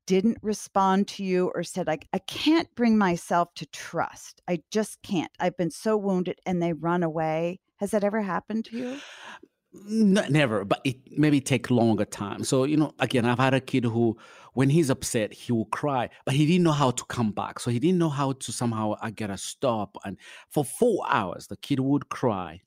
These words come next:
Speaker 2: and yell nonstop, you know? But then I realized that, hey, I have to let him kind of find a way to come back, you know? So I'll let him cry.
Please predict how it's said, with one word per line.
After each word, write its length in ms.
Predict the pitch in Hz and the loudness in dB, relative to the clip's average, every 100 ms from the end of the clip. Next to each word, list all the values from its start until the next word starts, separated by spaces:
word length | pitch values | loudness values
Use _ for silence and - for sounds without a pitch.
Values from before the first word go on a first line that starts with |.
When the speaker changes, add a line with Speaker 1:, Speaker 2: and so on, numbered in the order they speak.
| - | -4
Speaker 2:
and 180 | 117 101 | -4 -2
yell 500 | 98 104 85 53 - _ _ _ _ - | -2 -4 -4 -10 -14 _ _ _ _ -4
nonstop, 720 | 117 123 104 98 - - - _ | 2 2 0 -4 -10 -12 -14 _
you 100 | 110 | -6
know? 260 | 107 123 170 - - - - - - - _ _ | -4 -4 -6 -10 -20 -20 -20 -20 -20 -20 _ _
But 180 | 135 104 | -2 0
then 320 | 180 220 143 | 0 0 0
I 100 | 123 | 0
realized 440 | 117 123 117 110 - | 2 2 2 -2 -4
that, 180 | - - | -8 -4
hey, 240 | 127 113 - | -2 -2 -2
I 80 | - | -2
have 340 | 156 - 131 156 | -2 -4 -6 -4
to 100 | 139 | 0
let 160 | 139 | 2
him 220 | 131 131 117 | 4 4 2
kind 180 | 123 | 2
of 100 | 117 | 0
find 380 | - 147 170 180 | 0 0 2 4
a 60 | 131 | 4
way 100 | 123 | 2
to 140 | 120 | 0
come 240 | - 104 92 | -4 -2 -2
back, 380 | 80 - - - | -6 -14 -14 -6
you 80 | 107 | -4
know? 80 | |
So 240 | 120 - 110 | -2 -2 -2
I'll 180 | 104 101 | -4 -6
let 140 | 110 | -4
him 180 | 104 95 | -4 -6
cry. 560 | - 226 - 90 113 | -8 -6 -4 -6 -8